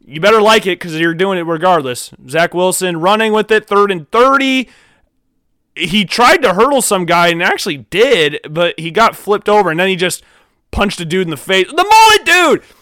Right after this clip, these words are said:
Zach Wilson just hit the famous mullet guy from South, from Coastal Carolina, number thirty-four. I don't know what his name is, but everybody knows. He just, like, <laughs> two-footed this dude's named Strong's face trying to dump over him. That is a highlight and a half there if I've ever seen one.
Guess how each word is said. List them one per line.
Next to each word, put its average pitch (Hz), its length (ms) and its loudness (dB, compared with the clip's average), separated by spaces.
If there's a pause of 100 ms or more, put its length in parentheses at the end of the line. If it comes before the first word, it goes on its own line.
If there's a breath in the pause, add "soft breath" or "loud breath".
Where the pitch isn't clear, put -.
(240 soft breath)
Zach 269 280 2
Wilson 302 360 0
just 277 200 -6
hit 302 240 -4
the 277 120 0
famous 285 400 0
mullet 254 440 2
guy 202 280 4
from 180 160 -8
South, 240 380 2
from 220 260 -2 (160)
Coastal 254 300 2
Carolina, 240 440 2
number 185 180 -4
thirty-four. 233 760 2 (560 soft breath)
I 226 80 4
don't 262 80 6
know 269 80 4
what 240 100 6
his 202 140 -4
name 233 260 2
is, 202 160 2
but 208 140 2
everybody 220 280 2
knows. 202 360 2
He 247 180 0
just, 415 180 0
like, 262 360 2 (160)
<laughs> - 720 -2
two-footed 269 840 0 (520 loud breath)
this 214 240 -2
dude's 240 500 -2
named 220 300 0
Strong's 226 580 2
face 233 640 -2 (360 soft breath)
trying 220 240 2
to 190 80 -4
dump 214 240 2
over 214 280 4
him. 143 80 -6
That 262 200 2
is 202 80 0
a 165 120 -2
highlight 196 340 0
and 165 80 -6
a 147 100 -2
half 185 460 -6
there 131 160 -4
if 117 80 -8
I've 135 40 -12
ever 143 200 -8
seen 135 300 -14
one. 120 180 -14